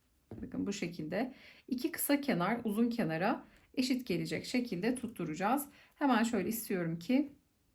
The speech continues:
çengelli iğnelerle bu kısmı şöyle sabitleyelim.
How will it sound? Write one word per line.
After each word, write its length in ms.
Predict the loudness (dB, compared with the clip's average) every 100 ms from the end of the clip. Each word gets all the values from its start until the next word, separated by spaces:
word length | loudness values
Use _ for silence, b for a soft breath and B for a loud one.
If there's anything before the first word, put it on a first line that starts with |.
| _
çengelli 520 | 2 2 4 2 2
iğnelerle 680 | 0 0 0 0 0 0 -2 -4 B B B _
bu 60 | -10
kısmı 580 | -8 -6 -4 0 0 -2 _ _ _ _ _ _
şöyle 300 | -8 -8 -4
sabitleyelim. 840 | 0 2 2 0 0 0 0 -4